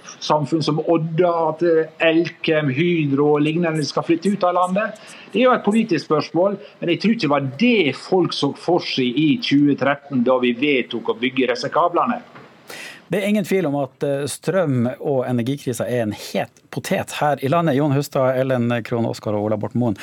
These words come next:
Speaker 2: takk for at dere var med i, eh, Dagsnytt, eh, atten. Eva Nordlund, du er kommentator i Nationen, og, og du stiller i dag spørsmålet om det kan komme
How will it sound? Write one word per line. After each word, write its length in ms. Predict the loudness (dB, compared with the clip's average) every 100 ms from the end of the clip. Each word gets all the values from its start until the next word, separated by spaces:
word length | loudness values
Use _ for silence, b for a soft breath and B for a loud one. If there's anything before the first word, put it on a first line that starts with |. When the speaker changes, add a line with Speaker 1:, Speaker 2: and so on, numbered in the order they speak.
| B -10
Speaker 2:
takk 160 | -8
for 80 | -4
at 60 | -6
dere 160 | -4
var 80 | -2
med 280 | 0 -2 -4
i, 220 | -6 -4
eh, 180 | -4 -2
Dagsnytt, 640 | -4 -4 -6 -8 -8 -6
eh, 300 | -4 -2 -6 -8
atten. 300 | -12 -12 -14 -14 -16 -18 _ _ _ _ _ _ _ _ _ _ _ _ _ _ _ _ _ B B B B B
Eva 180 | 2 4
Nordlund, 640 | 4 4 2 2 0 0
du 100 | 0
er 80 | 2
kommentator 600 | 2 2 2 0 2 0
i 400 | 2 2 4 2
Nationen, 480 | 2 0 0 2 2
og, 260 | 2 0 0
og 140 | 0
du 80 | 0
stiller 300 | 0 0 0
i 20 |
dag 140 | 0
spørsmålet 480 | 0 -2 -2 -2 0
om 100 | 2
det 220 | 2 0 0
kan 220 | 0 0
komme 460 | 0 0 2 0